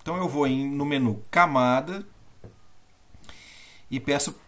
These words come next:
Gerenciador de Camadas. E aqui, ó, eu vejo que eu tenho uma camada lá, que é Igatu, que é do P D F. Eu posso chamar isso aí, deixar Igatu mesmo, né? Ou renomear e chamar de fundo, sei lá, ou imagem,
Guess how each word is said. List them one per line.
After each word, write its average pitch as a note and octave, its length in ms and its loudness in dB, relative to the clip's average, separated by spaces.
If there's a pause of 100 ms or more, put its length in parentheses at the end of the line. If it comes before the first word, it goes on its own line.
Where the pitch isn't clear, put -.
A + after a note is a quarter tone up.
Gerenciador E3+ 640 -2
de C#3+ 100 -8
Camadas. A2+ 640 -4
E C3 80 -4
aqui, D3 240 -4
ó, F3 100 4
eu D3 140 4
vejo D#3 180 -4
que E3+ 60 -8
eu E3 80 -2
tenho E3+ 180 -6
uma G3 140 0
camada C3+ 460 2
lá, C3 160 0
que C3 100 -6
é A#2 40 0
Igatu, D3+ 440 -2
que F3+ 160 -10
é E3+ 60 -6
do E3+ 100 -10
P F3 160 -6
D F3 80 -6
F. G#2 320 -6
Eu - 60 -10
posso D#3+ 260 -4
chamar D#3 380 0
isso D#3 160 -2
aí, C#3 280 -2 (140)
deixar B2+ 240 -2
Igatu C#3+ 320 0
mesmo, F3 400 -2
né? F#3 200 -4 (640)
Ou E3+ 380 2
renomear D3+ 580 2
e D3 40 4
chamar C#3 340 2
de B2 160 -2
fundo, C#3+ 560 -4 (240)
sei - 220 -8
lá, A2 360 4
ou A2+ 200 0
imagem, A#2+ 720 2